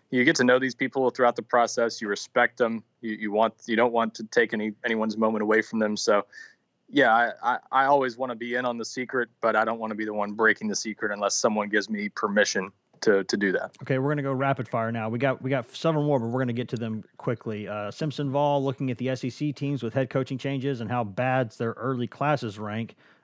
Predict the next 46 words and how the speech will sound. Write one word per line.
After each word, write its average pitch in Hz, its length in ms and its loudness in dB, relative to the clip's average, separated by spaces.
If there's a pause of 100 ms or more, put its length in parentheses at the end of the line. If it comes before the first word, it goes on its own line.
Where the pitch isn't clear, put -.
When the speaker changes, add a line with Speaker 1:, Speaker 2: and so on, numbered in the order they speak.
Speaker 2:
uh, 107 300 -6 (100)
did 113 160 -6
South 147 360 -4
Carolina 143 520 -2
and 120 180 -6
Vandy 120 360 -2
make 113 220 -6
the 107 80 -6
right 117 260 -2
call 117 240 -4
to 117 160 -6
retain 113 340 -6
their 110 140 -6
head 113 180 -4
coaches? 95 480 -10 (680)
Speaker 1:
Too 170 340 8
early 151 220 8
to 131 80 4
tell. 135 320 6
I 120 80 2
think 127 180 -6
if 120 140 -8
you're 113 80 -8
judging 123 260 0
it 117 80 -6
based 120 220 -2
on 110 100 -2
early 120 380 -2
signing 117 500 2
day 120 280 6 (120)
results, 131 420 4
I'm 110 220 -2
not 113 180 2
surprised 131 520 2
those 101 180 -2
teams 98 300 -8
are 98 80 -2
terrible 101 420 0
because 104 380 2
they've 107 160 0
had 113 160 4
less 113 180 4
than 113 160 -4
two 110 220 -2
weeks 113 340 -2
to 101 220 2